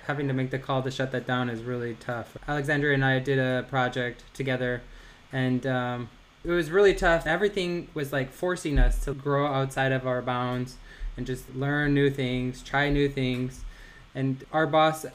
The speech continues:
actually mentions this was the best thing that happened in, to us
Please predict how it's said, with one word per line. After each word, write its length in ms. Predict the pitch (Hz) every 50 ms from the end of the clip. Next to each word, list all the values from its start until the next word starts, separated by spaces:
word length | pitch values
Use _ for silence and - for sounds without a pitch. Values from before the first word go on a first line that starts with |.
| - - -
actually 540 | - 156 160 - 151 151 143 143 - 160 147
mentions 380 | 143 139 139 135 147 143 139
this 160 | 143 151 139 156
was 140 | 156 139
the 80 | 147 143
best 280 | 131 147 143 143 143 -
thing 160 | 156 147 143
that 160 | 139 127 123
happened 480 | 147 143 143 139 139 139 139 131 131 - - - - - - - -
in, 180 | 143 139 139 135 - - - - - - - -
to 180 | - 156 147
us 300 | 143 135 139 135 - -